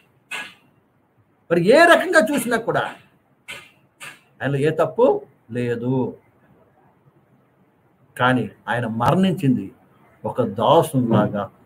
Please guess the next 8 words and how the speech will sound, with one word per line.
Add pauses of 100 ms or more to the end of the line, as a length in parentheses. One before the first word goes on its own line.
(140)
ఒక
దేశద్రోహిలాగా, (300)
మరి (160)
అవమానకరమైనటువంటి
భయంకర
శిక్ష
ఆయన
అనుభవించాడు.